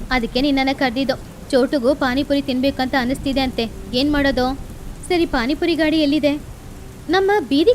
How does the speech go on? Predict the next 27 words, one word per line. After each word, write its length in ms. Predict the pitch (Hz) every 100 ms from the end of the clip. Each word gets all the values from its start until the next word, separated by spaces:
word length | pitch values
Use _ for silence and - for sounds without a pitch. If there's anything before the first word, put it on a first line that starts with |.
| 427
ಕೊನೆಯಲ್ಲಿ 360 | 320 392 330
ಪಾನಿಪುರಿ 500 | 403 320 302 381 403
ಗಾಡಿ 320 | 370 294 285 403 370
ಇದೆ. 160 | 381 339 196 - - - 359
ಇವತ್ 220 | 415 415 294
ಹೇಗಾದ್ರೂ 400 | 294 415 427 466
ನಾವು 120 | 403 403 359
ಪಾನಿಪುರಿ 460 | 302 403 392 339 453
ತಿನ್ಲೇಬೇಕು." 600 | 269 233 330 427 415 415 359 - - - - - -
"ಹ್ಮ್, 280 | 226 247 269 247 - - -
ನನ್ಗೂ 260 | 262 220 262
ಕೂಡ 160 | 277 277 277
ಹಾಗೇನೆ 320 | 240 254 269
ಅನಿಸ್ತಿದೆ." 380 | 247 247 254 233 226 - - - - - - 254
"ಆ, 20 | 262 247 202 - - 247
ಎಲ್ಲಾನು 320 | 240 208 214 285
ಸರಿ 180 | 302 285
ಇದೆ, 200 | 294 247 240 302 - - 330
ಆದ್ರೆ 180 | 320 339
ನಮ್ಮ 160 | 269 277
ಹತ್ರ 180 | 320 339 330
ಛತ್ರಿ 280 | 269 277 320
ಇಲ್ವೇ?" 260 | 302 247 208 196 - - - - - - -
"ಛತ್ರಿ 300 | 440 - 440
ಇಲ್ದೆ 180 | 427 427 415
ಅಷ್ಟ್ 180 | 392 -
ದೂರ 140 | 392